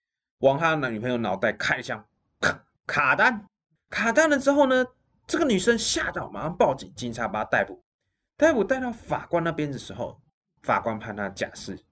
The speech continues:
为什么？因为这个法官说，我看她的眼神充满了悔恨、忏悔，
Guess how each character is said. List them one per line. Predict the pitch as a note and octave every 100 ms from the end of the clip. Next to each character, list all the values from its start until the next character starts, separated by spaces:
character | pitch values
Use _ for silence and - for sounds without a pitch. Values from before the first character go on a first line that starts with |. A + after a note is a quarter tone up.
| _ _ _
为 | B3
什 | E3+
么？ | G#2+ - _ _ _ _ _
因 | G3
为 | G3+
这 | G3
个 | F#3
法 | D3+ B2
官 | C#3+
说， | D3 D3+
我 | D3+ B2+
看 | - D#3+
她 | D3+
的 | D3+
眼 | D3+ A2+
神 | F2+ - D#2+ _
充 | - - F3
满 | C3+ G#2
了 | G2+
悔 | - C3+ F#2+
恨、 | - D3+ - - _ _
忏 | - - B3 B2+ F2+
悔， | - A2 D#2+